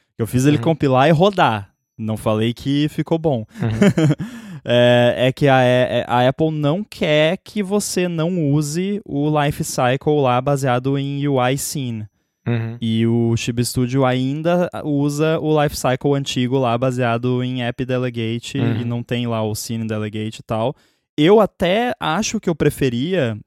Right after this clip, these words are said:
Speaker 1: que eles não, que, que o app desse crash e falasse, tipo, "Ó, não usa App Delegate, usa Scene e se vira aí."
Speaker 2: Uhum.
Speaker 1: Porque teve uns comportamentos muito bizarros do app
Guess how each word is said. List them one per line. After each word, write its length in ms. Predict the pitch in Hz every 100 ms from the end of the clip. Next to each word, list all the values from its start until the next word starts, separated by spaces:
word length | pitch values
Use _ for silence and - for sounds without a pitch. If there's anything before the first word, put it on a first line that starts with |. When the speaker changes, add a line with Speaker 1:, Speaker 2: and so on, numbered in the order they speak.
| _ _
Speaker 1:
que 140 | -
eles 340 | 127 135 147 139
não, 600 | 139 139 185 202 190 170
que, 200 | - 139
que 160 | 120 139
o 220 | 139 131
app 380 | 127 139 - 156
desse 280 | 147 147 -
crash 440 | 156 131 127 139 -
e 260 | 147 147 139
falasse, 480 | 147 127 127 - 131
tipo, 420 | - 139 123 110
"Ó, 380 | 120 135 113 104 120 _
não 800 | 113 117 127 180 170 147 131 117
usa 400 | 127 151 147 139
App 200 | 123 123
Delegate, 640 | 123 120 113 113 123 - 131
usa 200 | 123 117
Scene 760 | - 113 120 147 156 156 156
e 40 | 143
se 160 | -
vira 220 | 120 131
aí." 180 | 147 110 - _ 123
Speaker 2:
Uhum. 240 | 113 120 -
Speaker 1:
Porque 1300 | 120 120 117 - 131 120 120 120 120 120 120 120 117 113 113 110 80 - -
teve 160 | 131 143
uns 120 | -
comportamentos 540 | 156 147 151 135 143
muito 480 | 135 131 135 170 220
bizarros 640 | 160 135 120 123 151 156 123
do 100 | 117
app 460 | 117 123 135 147